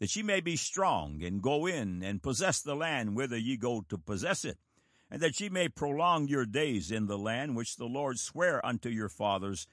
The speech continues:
to give unto them and to their seed a land that floweth with milk and honey." When a Russian professor associated with the Longevity Institute studied centenarians of, uh, Russia's famed Caucasus Mountains,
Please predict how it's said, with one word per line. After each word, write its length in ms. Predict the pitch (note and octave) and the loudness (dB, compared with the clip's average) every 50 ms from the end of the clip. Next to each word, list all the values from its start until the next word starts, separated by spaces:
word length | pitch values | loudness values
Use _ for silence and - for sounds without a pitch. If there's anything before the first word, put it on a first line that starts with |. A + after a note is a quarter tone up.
| _ _ _ - | _ _ _ -6
to 100 | C#3 C3+ | -4 -4
give 240 | A2+ G3 G#3+ F#3 F3 | 0 0 0 2 2
unto 260 | E3+ D#3+ - D3 D3 | 2 2 2 -2 -2
them 240 | C#3+ D#3 D#3 D3+ C#3+ | 0 0 0 2 2
and 140 | C#3 - | 0 0
to 140 | - D3 C3+ | 0 -2 -2
their 260 | B2 C3+ C#3+ C3+ B2+ | -2 0 0 2 0
seed 500 | G#2 - - - F3+ E3+ A#2+ F#2+ F2+ E2+ | 0 0 -2 -2 0 2 2 2 2 0
a 160 | G2 G#2 A2 G#2+ | 0 0 0 0
land 360 | A#2 C3+ D3 D3+ C#3+ C3 B2 | -2 -2 -2 -2 -2 0 -2
that 160 | A#2+ G2+ - | -4 -4 -6
floweth 520 | - C3+ D#3+ F#3+ F#3+ C#3+ F#2+ D2 D2+ - | -10 -2 2 4 4 4 2 -4 -8 -10
with 160 | E2+ E2+ D#2 E2+ | -12 -12 -6 -4
milk 380 | B2+ F3+ F#3 - - _ - _ _ _ _ _ _ _ _ _ | 0 2 2 0 0 _ -20 _ _ _ _ _ _ _ _ _
and 240 | - F2 E2 D#2+ | -8 -6 -6 -6
honey." 380 | D#2 D#2+ - A#2 B2+ G2+ - - _ _ _ _ _ _ _ _ _ _ _ _ _ _ _ _ _ _ _ - _ _ _ - | -6 -4 -4 -2 -2 -2 -6 -8 _ _ _ _ _ _ _ _ _ _ _ _ _ _ _ _ _ _ _ -20 _ _ _ -6
When 160 | - C#3 C3+ | -4 -2 0
a 80 | A#2 G#2 | 0 0
Russian 420 | G#2+ C#3 D3 B2+ - - G#2+ G2+ | 2 2 0 0 0 -6 -8 -8
professor 640 | - - G2+ F#2 - - - C#3 - - - A2+ G#2+ | -8 -10 -14 -14 -12 -8 -8 -6 -4 -4 -6 -6 -6
associated 760 | G#2 G2+ - - C3 B2+ B2 - - A#2 A2+ A2 A2 G#2 G#2+ | -6 -6 -4 -4 -2 -2 -2 -4 -4 -4 -4 -4 -4 -4 -4
with 160 | G#2 G2 - | -6 -6 -8
the 80 | G#2 G2+ | -8 -6
Longevity 800 | G#2+ A2+ A2+ G#2+ G2+ F#2+ D#2 F2+ B2+ C3+ B2 A2 G#2+ G2+ G2 F#2 | -2 -2 0 0 -2 -4 -2 -2 -2 -2 -2 -2 -4 -4 -4 -4
Institute 600 | B2 C3+ B2 - - G2 E2 - - F2+ D#2+ D#2 _ _ _ _ _ _ _ _ - | -4 -6 -6 -6 -8 -10 -10 -8 -6 -8 -8 -8 _ _ _ _ _ _ _ _ -8
studied 440 | - - - F#3+ F#3+ F3 E3+ D3+ C3 | -8 -4 0 0 0 0 -2 -4 -6
centenarians 1000 | - - D#3+ C#3+ A#2 - - E3 D#3+ D#3+ E3 E3+ D#3+ D3 A#2+ A2+ B2 C#3 B2 C3+ | -6 -4 -4 -6 -6 -8 -8 -6 -4 -2 0 2 2 2 2 0 0 -2 -2 -2
of, 300 | - B2+ B2+ A#2+ A2 B2 | 0 0 0 0 0 0
uh, 120 | B2+ A#2+ | 0 0
Russia's 480 | A#2+ B2 D3+ D#3+ D#3+ - C3 B2 A2+ - | 2 2 0 0 0 0 -6 -6 -6 -6
famed 380 | - - D3+ D3 C#3 C3 - - | -6 -2 -2 0 0 0 -2 -2
Caucasus 640 | - A2+ G#2+ - D3+ D3+ C#3 A#2 - A2+ A2+ - | -4 -6 -4 -2 0 0 0 0 -2 -6 -8 -6
Mountains, 540 | B2 C3 C#3 C#3+ C3 F2+ F#2 F#2+ A2+ B2+ - | -4 2 4 4 4 2 -2 -6 -6 -6 -8